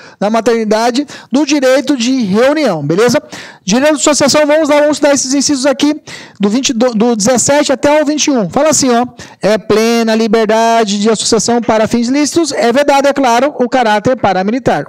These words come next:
Óbvio, né? Continuando, "a criação de a-, para fins lícitos", né, gente? Não pode ter associação para fins ilícitos, aí é uma associação criminosa, aí tem, é crime, tipificado no Código Penal.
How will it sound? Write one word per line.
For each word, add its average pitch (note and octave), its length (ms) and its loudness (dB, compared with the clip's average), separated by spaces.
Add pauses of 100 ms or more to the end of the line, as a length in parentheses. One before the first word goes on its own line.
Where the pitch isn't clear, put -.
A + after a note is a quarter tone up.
Óbvio, C#3+ 380 0
né? A3 240 -2 (880)
Continuando, C4 560 0
"a A#3 360 2
criação C4+ 640 0
de A#3+ 160 0
a-, A3+ 260 0
para F3+ 220 -4
fins C4+ 180 -2
lícitos", B3+ 420 -2
né, F3+ 60 -2
gente? D#3 140 -4
Não D#3 80 -8
pode G3+ 260 -4
ter A#3 160 0
associação F#3 840 -2
para E3+ 180 -2
fins F3+ 220 -2
ilícitos, G3 420 -2
aí F3 100 -2
é F#3 140 0
uma G#3+ 140 -2
associação G3 420 -4
criminosa, F3+ 760 -2
aí D3 160 -6
tem, A3+ 200 -2
é B3+ 80 -2
crime, G#3 400 -2
tipificado G3 600 -4
no G#3+ 40 -4
Código G3 260 -2
Penal. F3 440 -4